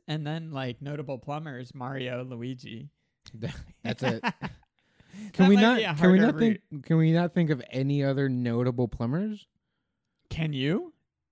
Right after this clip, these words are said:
Speaker 1: I bet there's some, like, TikTok famous plumbers now.
Speaker 2: There's, there's gotta be. There's
Speaker 1: Yeah.
Speaker 2: gotta be. There's gotta be one smart plumber out there that's, like, teaching people tips and tricks and
Speaker 1: How to
Speaker 2: not
Speaker 1: hire him via TikTok.
Speaker 2: how to not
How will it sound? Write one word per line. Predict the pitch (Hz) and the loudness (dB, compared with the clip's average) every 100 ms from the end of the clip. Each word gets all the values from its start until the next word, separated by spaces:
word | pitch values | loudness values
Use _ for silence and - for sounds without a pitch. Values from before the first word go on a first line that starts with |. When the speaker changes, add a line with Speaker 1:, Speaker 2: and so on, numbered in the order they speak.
| _ | _
Speaker 1:
I | - 202 | -8 -4
bet | 427 523 | -4 -4
there's | 466 - | -6 -6
some, | 262 208 | -10 -8
like, | 165 135 | -10 -8
TikTok | 165 147 151 123 - | -8 -8 -8 -8 -10
famous | 143 135 120 | -14 -14 -18
plumbers | - 120 113 123 123 | -18 -18 -16 -18 -18
now. | 131 120 139 _ _ _ - | -14 -14 -14 _ _ _ -6
Speaker 2:
There's, | 127 151 135 123 - - | 2 4 2 -2 -12 -12
there's | 131 107 | -10 -8
gotta | 101 85 | -10 -12
be. | 64 - _ - | -18 -20 _ -14
There's | 202 131 | -10 -10
Speaker 1:
Yeah. | |
Speaker 2:
gotta | 87 87 | -10 -12
be. | 62 67 _ _ _ | -18 -20 _ _ _
There's | 110 113 | -14 -10
gotta | 143 135 | -8 -6
be | 120 | -8
one | 104 113 110 | -8 -10 -10
smart | - 107 82 | -10 -10 -8
plumber | 104 98 95 | -6 -4 -4
out | 95 | -6
there | 101 95 | -6 -6
that's, | 92 - | -8 -12
like, | 87 _ _ - | -18 _ _ -10
teaching | 120 104 95 | -8 -8 -10
people | - 101 - 95 92 - _ _ _ _ _ _ _ - | -12 -12 -10 -8 -10 -12 _ _ _ _ _ _ _ -8
tips | 127 - 104 | -8 -6 -10
and | 98 | -8
tricks | 117 107 101 - | -4 -4 -6 -10
and | 92 | -6
Speaker 1:
How | 165 170 | -6 -4
to | 180 170 | -4 -2
Speaker 2:
not | 107 | -2
Speaker 1:
hire | 139 151 143 | -4 -4 -4
him | 143 127 120 | -6 -6 -8
via | 123 120 | -10 -10
TikTok. | 113 156 - - 147 - | -10 -14 -14 -12 -10 -8
Speaker 2:
how | - 135 | -4 -2
to | 120 135 | -2 -2
not | 123 117 113 113 | -2 -2 -4 -6